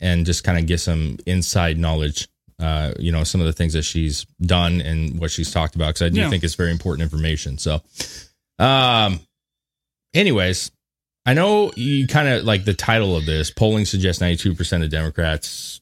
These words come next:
Speaker 1: you know,
Speaker 2: Are dumb.
Speaker 1: Uh, <laughs> let's start with that because I wanna
Speaker 2: Okay.
Speaker 1: use that as one of our first ones. So, you know, De-, Biden says Dems, quote, "want me to run."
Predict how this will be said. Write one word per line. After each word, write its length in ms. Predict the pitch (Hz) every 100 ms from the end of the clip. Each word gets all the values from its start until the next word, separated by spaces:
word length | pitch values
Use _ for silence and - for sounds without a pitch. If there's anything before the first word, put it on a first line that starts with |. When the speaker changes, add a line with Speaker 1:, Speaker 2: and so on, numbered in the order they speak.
| -
Speaker 1:
you 100 | 85
know, 140 | 76 80
Speaker 2:
Are 120 | 160
dumb. 260 | 127 117 120 _ _ - _ - -
Speaker 1:
Uh, 540 | 107 113 139 123 107 85 - - -
<laughs> 680 | - - - - _ _ _
let's 200 | 139 208
start 200 | - 185
with 120 | 151
that 180 | 110 82
because 200 | 98 117
I 40 | 135
wanna 160 | 147
Speaker 2:
Okay. 100 | 143
Speaker 1:
use 100 | 135
that 140 | 113 110
as 140 | 95
one 140 | 104 101
of 100 | 90
our 80 |
first 300 | 85 92 85
ones. 180 | 92 85
So, 300 | - 143 127 - _ _ _ _ _ _ _ - - _ _ -
you 80 |
know, 220 | 135 135 123
De-, 320 | 104 107 110
Biden 360 | 110 156 165 139
says 260 | 147 120
Dems, 380 | 101 117 120 107
quote, 360 | - 113 117 -
"want 400 | 82 101 127 101
me 160 | 117
to 220 | 107 - 98
run." 420 | 87 87 71